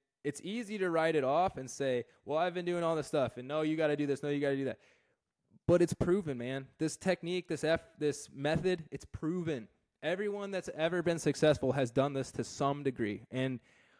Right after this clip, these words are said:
me personally, I, it, it breaks my heart to see the new normal and the world that we are living in, and, and to, and that people think that that's just, like,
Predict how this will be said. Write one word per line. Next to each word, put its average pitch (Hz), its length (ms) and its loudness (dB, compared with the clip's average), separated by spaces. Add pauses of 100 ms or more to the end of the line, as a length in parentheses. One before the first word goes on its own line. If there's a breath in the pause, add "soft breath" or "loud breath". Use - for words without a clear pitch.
(220 soft breath)
me 214 280 -2
personally, 202 600 0
I, 185 260 -2
it, 165 340 -6
it 139 280 -8
breaks 214 560 -2
my 175 240 -2
heart 160 480 0
to 143 80 -8
see 165 340 -6
the 147 100 -4
new 147 220 -4
normal 156 500 0
and 131 280 -2
the 123 80 2
world 143 560 4
that 131 180 0
we 139 180 -2
are 131 100 0
living 143 320 -2
in, 165 280 -6
and, 127 160 -8 (220)
and 123 300 -10 (140)
to, 123 120 -8 (240)
and 131 180 -10
that 120 140 -10
people 147 280 -8
think 143 320 -8
that 117 140 -8
that's 120 240 -6
just, - 280 -10
like, 107 200 -10